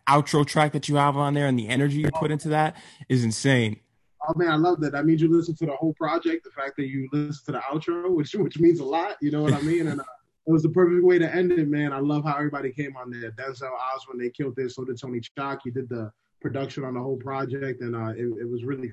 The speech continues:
Speaker 2: fun to make that, man, for real.
Speaker 1: Mm-hmm. Congratulations on that. The new release, make sure you go check it out. Everyone go d-, download it, support it,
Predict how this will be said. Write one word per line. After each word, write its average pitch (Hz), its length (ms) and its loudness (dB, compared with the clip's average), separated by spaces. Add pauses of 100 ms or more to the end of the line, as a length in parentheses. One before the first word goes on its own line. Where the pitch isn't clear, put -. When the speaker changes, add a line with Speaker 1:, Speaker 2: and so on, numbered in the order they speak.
(120)
Speaker 2:
fun 127 200 -6
to 110 40 -6
make 117 220 -6
that, 101 180 -10
man, 98 260 -16
for 107 120 -12
real. 107 160 -8 (360)
Speaker 1:
Mm-hmm. 110 200 -2 (400)
Congratulations 131 840 6
on 127 160 6
that. 127 300 4
The 120 80 2
new 127 180 6
release, 127 380 4
make 127 100 2
sure 131 140 -4
you 123 40 0
go 123 80 0
check 123 280 -2
it 120 80 0
out. 123 200 2
Everyone 127 200 2
go 120 80 0
d-, 139 180 -6
download 147 320 6
it, 143 80 0
support 147 440 2
it, 143 120 0